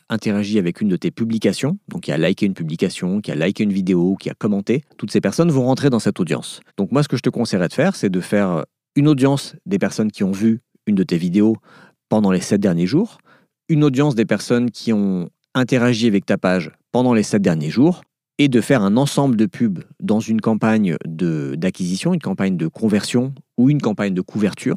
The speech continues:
Ça va dépendre un peu du, du volume dont on parle ici.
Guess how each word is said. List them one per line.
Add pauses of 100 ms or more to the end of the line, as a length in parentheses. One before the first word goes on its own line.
Ça
va
dépendre
un
peu
du, (260)
du
volume
dont
on
parle
ici.